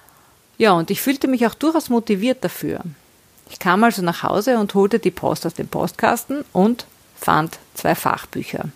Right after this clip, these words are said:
die ich fast vier Wochen zuvor bestellt hatte und auf, auf die ich wirklich schon sehnlichst gewartet hatte. Oi, das warf jetzt also meine guten Vorsätze beinahe gleich mal wieder über den Haufen.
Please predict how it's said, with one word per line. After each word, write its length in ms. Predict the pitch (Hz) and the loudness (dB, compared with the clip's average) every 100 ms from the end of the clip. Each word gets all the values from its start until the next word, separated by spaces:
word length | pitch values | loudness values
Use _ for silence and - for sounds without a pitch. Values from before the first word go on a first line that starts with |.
| - - - - - - - | -16 -20 -20 -20 -20 -20 -4
die 180 | 185 180 | 0 2
ich 140 | 180 | 0
fast 400 | - 175 175 - | 2 2 2 -4
vier 260 | - 226 233 | -2 4 4
Wochen 340 | 185 180 196 | 4 0 -2
zuvor 380 | 185 185 - 160 | 0 -2 2 2
bestellt 460 | 151 - 160 165 165 | 2 0 0 0 0
hatte 340 | - - 151 | -2 0 -2
und 160 | 147 156 | 0 0
auf, 180 | 151 - | -2 -4
auf 120 | - - | -8 0
die 160 | 180 | 0
ich 180 | 175 - | 0 0
wirklich 240 | 196 202 | -2 0
schon 160 | - 170 | 0 0
sehnlichst 560 | - 190 175 165 - - | 2 4 4 2 -2 0
gewartet 460 | 156 - - - | 2 0 -2 -6
hatte. 300 | 165 - - - 147 _ _ _ - - - - - - - - | -6 -6 -8 -8 -12 _ _ _ -20 -20 -20 -20 -20 -20 -6 2
Oi, 340 | 196 160 170 - - | 4 4 0 -8 0
das 240 | 180 190 - | 2 2 2
warf 240 | - - | 2 4
jetzt 160 | 226 208 | 2 4
also 200 | 190 190 | 2 2
meine 240 | 175 170 | 2 2
guten 280 | 196 262 247 | 0 -2 0
Vorsätze 460 | - 165 180 - - | 2 4 2 0 0
beinahe 400 | 180 160 160 170 | 0 2 0 0
gleich 240 | 156 151 | -2 -2
mal 160 | 165 165 | -2 0
wieder 200 | 165 151 | 2 2
über 100 | 156 | 2
den 180 | 175 | 0
Haufen. 400 | 160 - - 110 | 0 -2 -6 -12